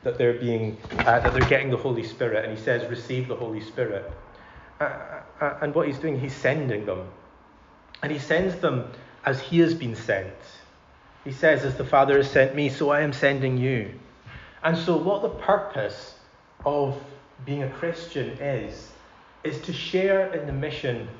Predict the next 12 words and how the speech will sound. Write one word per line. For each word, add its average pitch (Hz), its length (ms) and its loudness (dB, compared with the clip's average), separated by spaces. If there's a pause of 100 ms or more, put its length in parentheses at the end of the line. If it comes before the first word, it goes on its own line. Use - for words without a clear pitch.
of 117 180 -4
Jesus. 127 640 -6 (640)
We're 147 180 -2
to 175 100 -4
do 170 340 6
the 190 120 2
things 120 540 -6 (460)
that 127 180 -6
Jesus 117 440 -10
does. 185 300 0
And 139 80 2
obviously, 175 500 0